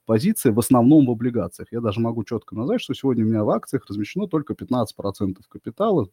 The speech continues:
опять же, через индексные фонды пока. Вот. Отсюда, э,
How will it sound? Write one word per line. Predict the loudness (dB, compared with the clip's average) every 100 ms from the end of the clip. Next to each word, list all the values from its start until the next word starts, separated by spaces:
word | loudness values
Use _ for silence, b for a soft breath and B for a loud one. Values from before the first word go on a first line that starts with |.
| -8
опять | 0 0
же, | 0
через | -4 -4 -2
индексные | 0 -2 -4 -4 -4
фонды | -2 -4 -6
пока. | -12 -12 -12 -14 B B B B B
Вот. | -2 2 4 4 0 B B B B B B 0
Отсюда, | 2 4 6 6 4
э, | B